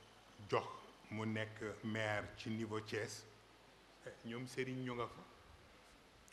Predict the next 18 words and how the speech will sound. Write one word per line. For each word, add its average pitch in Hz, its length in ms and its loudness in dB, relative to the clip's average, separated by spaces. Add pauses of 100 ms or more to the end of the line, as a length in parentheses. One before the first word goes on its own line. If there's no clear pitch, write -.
(140)
Tabaarakallahu, 107 840 2
kon 101 180 0 (760)
la 110 120 4
war 110 300 4
ci 110 180 -2
jàppale 104 440 2
ko, 107 100 -2
incha 104 320 -2
Allah. 92 320 -2 (1120)
Ñoom 107 500 2 (340)
xam 98 240 0
naa 98 180 2
ni 95 160 -2 (1400)
bu 101 80 -2
ma 107 140 4
leen 107 260 2
ko 110 160 0
waxee, 104 240 0